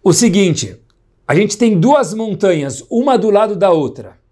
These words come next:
Numa foram proferidas as brachot, e na outra foram proferidas as klalot, que aconteceria se, lo aleno, o povo não cumprisse as mitzvot. Espetacularmente, diz Rav Hirsch, algo, uma observação magna é o seguinte.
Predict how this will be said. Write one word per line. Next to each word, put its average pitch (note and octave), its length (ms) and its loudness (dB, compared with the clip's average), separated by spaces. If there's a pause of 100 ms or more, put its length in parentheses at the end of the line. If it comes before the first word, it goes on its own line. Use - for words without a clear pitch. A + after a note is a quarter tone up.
(440)
Numa A#3 760 0
foram A3+ 280 2
proferidas A#3 640 2
as F3 140 0
brachot, F3+ 560 0 (920)
e F3 120 0
na A#3 180 4
outra B3+ 640 0 (220)
foram A#3 240 -2
proferidas C#4 840 -2 (240)
as A3+ 260 -2
klalot, G3 760 0
que - 80 -8
aconteceria G#3+ 640 -2
se, G3+ 140 -6
lo G#3+ 80 -2
aleno, G#3+ 280 2
o D#3 60 -4
povo A3 260 0
não G#3 120 -6
cumprisse G3 480 -4
as E3 120 0
mitzvot. C3+ 640 -8 (1000)
Espetacularmente, A3+ 960 0
diz G3 140 -6
Rav F3 200 0
Hirsch, G#3 240 -4
algo, G3+ 400 0
uma F3 120 -4
observação G3 560 -2
magna E3+ 400 0
é F3 40 -2
o F3+ 60 -2
seguinte. C3+ 600 -6